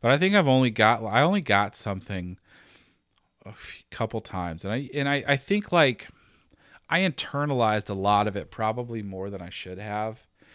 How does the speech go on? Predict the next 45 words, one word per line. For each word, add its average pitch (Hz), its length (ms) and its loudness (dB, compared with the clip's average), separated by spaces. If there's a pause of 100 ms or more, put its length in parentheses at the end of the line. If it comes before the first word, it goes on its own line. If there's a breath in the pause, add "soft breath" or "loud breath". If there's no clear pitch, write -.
(280 loud breath)
but 120 100 -4
I 135 80 0
just 180 180 -4
watched 120 380 4
all 143 120 2
these 120 200 -2
guys 110 480 2
getting 113 340 -4
this 101 120 -6
stuff. 98 320 -6
And 101 100 -6
I'm 110 100 -2
like, 117 200 -4
What 120 180 -2
am 226 100 0
I 185 100 -2 (300)
doing 156 220 -2
fucking 117 460 -4
wrong. 107 440 -2 (500 loud breath)
I'm 113 60 -6
doing 120 340 2
everything 135 600 2
the 104 80 -2
way 104 180 0
I'm 92 100 -4
supposed - 520 -4
to, 82 300 -12 (520 soft breath)
and 101 140 -6
I'm 104 120 0
not 110 260 0
getting 101 380 -2
this. 82 400 -8
And, 117 260 -6
and 120 400 -2 (180 loud breath)
it 143 80 2
was 143 160 2
terrible 208 440 4
because 123 360 -4
it 127 60 -4
really 147 320 -4
reinforced 127 1080 -2 (1300 loud breath)
this, 117 220 -2
like, 123 220 2
reward 104 580 -2
system. 143 600 -4